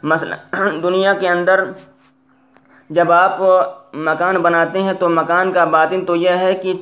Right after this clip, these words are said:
چار دیواری کھڑی کر کے اوپر سے چھت ڈال دی تو باطن حاصل ہو گیا۔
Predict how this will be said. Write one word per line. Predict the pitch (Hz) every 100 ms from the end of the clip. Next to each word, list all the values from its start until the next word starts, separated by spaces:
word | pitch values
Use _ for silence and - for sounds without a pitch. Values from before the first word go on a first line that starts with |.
| -
چار | 165 175
دیواری | 170 165 160 160 175 185 - - -
کھڑی | - 170 180
کر | 175 165
کے | 170 175
اوپر | - 165 165 175
سے | 175
چھت | 170 185 165 151
ڈال | 151 160
دی | 160 151 - -
تو | 160
باطن | 151 151 151 175
حاصل | 160 151 160
ہو | 143 123
گیا۔ | 120